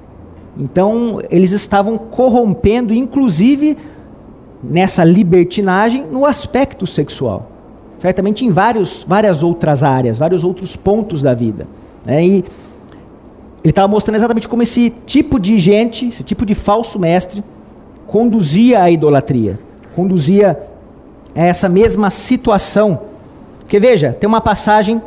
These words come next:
versículo oito, que fala que eles eram sonhadores alucinados. Alguém lembra qual que era o sentido desses sonhadores alucinados? Quando Judas fala que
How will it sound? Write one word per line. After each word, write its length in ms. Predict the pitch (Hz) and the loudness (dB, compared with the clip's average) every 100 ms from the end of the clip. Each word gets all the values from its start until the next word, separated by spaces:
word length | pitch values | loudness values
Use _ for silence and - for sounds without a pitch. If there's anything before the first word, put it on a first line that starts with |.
| - | -2
versículo 460 | 175 170 - 254 | 0 2 0 2
oito, 260 | 226 214 - | 4 4 0
que 60 | - | -2
fala 180 | 185 | -2
que 120 | 185 214 | 0 2
eles 160 | 180 | 2
eram 180 | 196 196 - - - | 2 -2 -8 -20 -18
sonhadores 1400 | - - - 277 262 180 180 247 262 254 - - - - - - - - - - - - - - | -12 -8 -4 -2 0 0 2 2 2 -2 -6 -10 -12 -14 -20 -20 -20 -20 -20 -20 -20 -20 -20 -12
alucinados. 1200 | 175 208 214 226 - 226 180 165 139 110 - - - | -2 0 0 -2 -6 -4 0 0 0 -6 -12 -16 -6
Alguém 200 | 175 220 | 0 2
lembra 240 | 220 190 | 2 0
qual 120 | - | -2
que 120 | - 170 | -4 -4
era 60 | |
o 60 | 151 | -4
sentido 520 | 151 139 240 156 117 - - - - - | -6 -4 -2 -2 -4 -8 -20 -20 -16 -6
desses 240 | 139 147 | -6 -6
sonhadores 720 | - 202 196 160 170 208 175 | -6 -2 0 2 2 2 2
alucinados? 840 | 147 143 - 180 202 135 - - - - - - - - - - - - - - - - | 0 -2 -4 -2 -2 -4 -8 -14 -20 -20 -20 -20 -20 -20 -20 -20 -20 -20 -20 -20 -20 -4
Quando 240 | 170 170 | 0 2
Judas 320 | 160 175 165 | 2 2 0
fala 240 | - 170 160 | 0 0 0
que 380 | - 165 127 | -2 0 0